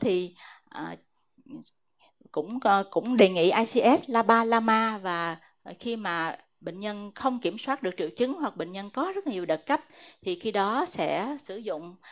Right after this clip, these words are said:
à, đo cái, à, nồng độ I G E trong máu hoặc là bạch cầu ái toan. À, và nếu mà âm tính thì sử dụng roflumilast hoặc macrolide, và nếu dương tính thì sử dụng I G E hoặc là anticoagulin năm.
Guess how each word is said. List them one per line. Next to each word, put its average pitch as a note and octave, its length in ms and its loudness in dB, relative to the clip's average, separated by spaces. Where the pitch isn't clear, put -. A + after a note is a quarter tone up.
à, E3+ 320 -10
đo A3 320 4
cái, B3+ 300 2
à, A3+ 120 0
nồng F3+ 240 -12
độ D#3 140 0
I F#3+ 100 4
G G#3 120 2
E G#3 180 6
trong A3 220 0
máu G#3+ 300 6
hoặc C4+ 200 -4
là E3 360 0
bạch - 180 -10
cầu E3 160 4
ái F3 140 4
toan. A#3 340 4
À, - 140 -14
và F3 340 -2
nếu G#3 420 2
mà F3+ 200 0
âm A3+ 220 -2
tính F4 420 4
thì E3+ 260 -6
sử F3 180 -6
dụng F#3 240 -2
roflumilast A3 760 -2
hoặc - 200 -10
macrolide, G#3 640 -4
và F#3 180 -10
nếu F#3 220 -6
dương B3 220 -2
tính B3 340 -6
thì D#3+ 180 -12
sử E3 140 -14
dụng F#3 280 -14
I G3 120 -18
G G#3+ 80 -18
E G3+ 360 -10
hoặc - 200 -20
là E3 120 -4
anticoagulin F#3 680 -6
năm. G3 180 0